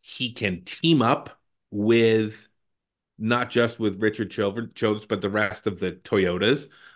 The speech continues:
I think that could help, uh, get him towards a finish that at least beats Austin Cindric. I, I just don't think that Cindric is that t-, talented a racer. So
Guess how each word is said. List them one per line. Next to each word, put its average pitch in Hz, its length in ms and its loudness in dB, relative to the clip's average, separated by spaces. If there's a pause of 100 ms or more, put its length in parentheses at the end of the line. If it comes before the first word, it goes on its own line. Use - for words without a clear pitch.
I 110 60 -2
think 127 300 0
that 110 220 2
could 107 160 0
help, 98 420 -2 (800)
uh, 87 180 -16 (360)
get - 240 -2
him 95 460 -4 (260)
towards 95 840 2
a 104 60 -6
finish 113 380 0
that 104 100 -2
at 101 100 -4
least 175 400 -2
beats 95 460 -4 (720)
Austin 92 360 -4
Cindric. 90 380 -8
I, - 180 0
I 127 40 4
just 175 240 -6
don't 202 360 4
think 151 220 0
that 135 140 -4
Cindric 123 380 -4
is 95 100 -4
that 104 280 -2 (140)
t-, - 1000 -18 (220)
talented 131 500 -4
a 123 40 -2
racer. 190 600 -2
So 123 480 4